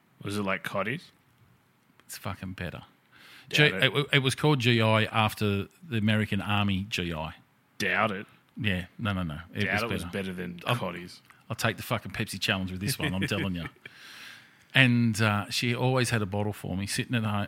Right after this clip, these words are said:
Speaker 2: sitting in the kitchen.
Speaker 1: Oh.
Speaker 2: And, uh, and she referred to me by my first two names.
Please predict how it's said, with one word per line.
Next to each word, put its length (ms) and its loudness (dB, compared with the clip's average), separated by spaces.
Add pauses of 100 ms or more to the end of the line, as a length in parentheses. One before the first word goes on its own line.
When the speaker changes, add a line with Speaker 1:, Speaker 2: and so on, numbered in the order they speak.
Speaker 2:
sitting 260 -4
in 180 2
the 40 -10
kitchen. 360 -4 (140)
Speaker 1:
Oh. 260 -14 (720)
Speaker 2:
And, 420 -4
uh, 480 -2 (180)
and 80 -4
she 160 -2
referred 400 0
to 100 -6
me 60 0
by 140 -2
my 140 -2
first 340 -6
two 140 -4
names. 520 -4